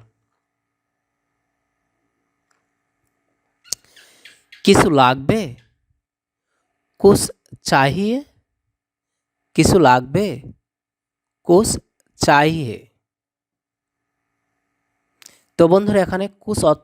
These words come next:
হলো কিছু, আর চাহিয়ে অর্থ হলো লাগবে। যেমন, এটা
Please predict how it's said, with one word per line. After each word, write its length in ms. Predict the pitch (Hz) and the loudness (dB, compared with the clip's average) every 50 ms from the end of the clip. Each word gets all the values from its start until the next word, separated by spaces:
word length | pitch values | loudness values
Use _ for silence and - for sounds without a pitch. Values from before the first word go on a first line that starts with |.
| 170 170 | -4 -4
হলো 120 | 165 165 151 - | -4 -4 -4 -6
কিছু, 260 | 135 131 127 - - 190 220 240 - _ _ _ _ _ _ _ _ _ _ _ _ _ _ _ - 147 | -6 -6 -6 -6 -8 -8 -10 -12 -16 _ _ _ _ _ _ _ _ _ _ _ _ _ _ _ 0 2
আর 120 | 131 131 139 - _ _ _ _ - - | 2 0 0 -4 _ _ _ _ -4 -2
চাহিয়ে 460 | 175 147 143 135 - 196 175 139 139 185 - _ _ _ _ - 139 | 0 0 0 -2 -4 -6 -4 -4 -6 -8 -12 _ _ _ _ -6 -6
অর্থ 120 | 139 - - 175 | -4 -4 -6 -4
হলো 120 | 170 165 151 139 | -4 -2 0 2
লাগবে। 360 | 127 120 110 101 104 107 98 92 - - _ _ _ _ _ _ _ _ _ _ _ _ _ _ _ _ _ _ _ _ _ _ _ _ _ _ _ _ _ _ _ _ _ _ _ _ _ _ _ _ _ _ _ - | 0 0 -2 -4 -8 -10 -10 -10 -14 -20 _ _ _ _ _ _ _ _ _ _ _ _ _ _ _ _ _ _ _ _ _ _ _ _ _ _ _ _ _ _ _ _ _ _ _ _ _ _ _ _ _ _ _ -4
যেমন, 320 | 139 151 165 143 143 175 196 - _ _ _ _ _ _ _ _ _ _ - 170 | 0 2 2 2 2 -2 -8 -12 _ _ _ _ _ _ _ _ _ _ -2 0
এটা 140 | 170 214 | 0 0